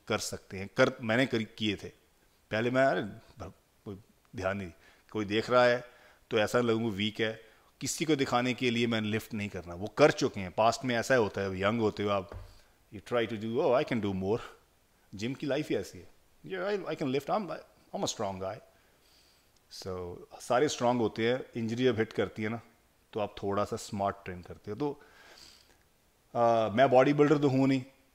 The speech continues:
ना तो मैं पावर लिफ्टर हूँ। So, why do I have to punish my spine and lower back for this? I just need to engage my muscles and that's a smart way।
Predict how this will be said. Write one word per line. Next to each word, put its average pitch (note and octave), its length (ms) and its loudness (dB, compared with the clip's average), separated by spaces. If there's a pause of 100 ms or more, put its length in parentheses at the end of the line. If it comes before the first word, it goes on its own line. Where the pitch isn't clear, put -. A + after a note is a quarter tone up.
(300)
ना B2 200 4
तो C#3 100 2
मैं C#3+ 160 2
पावर G#2 240 4
लिफ्टर A2 280 0
हूँ। G#2 180 -8 (920)
So, - 80 0 (520)
why C3 640 4 (200)
do A2+ 220 -4 (100)
I A2+ 140 0 (100)
have A2+ 180 2 (160)
to G#2+ 200 -6 (320)
punish A#2 460 -2
my G2 380 -2
spine G2 400 -4 (360)
and G2+ 160 -6
lower G2 220 -4
back F#2 260 -8
for A2 60 -14
this? G2 220 -18 (1500)
I G#2 40 -2
just B2 220 -2
need C#3+ 180 0
to - 20 2
engage C3+ 360 0
my B2+ 280 -2
muscles A2+ 320 -8 (520)
and G2+ 120 -6
that's G#2 220 -6
a - 100 -12
smart C#3+ 260 0
way। F#2 180 -8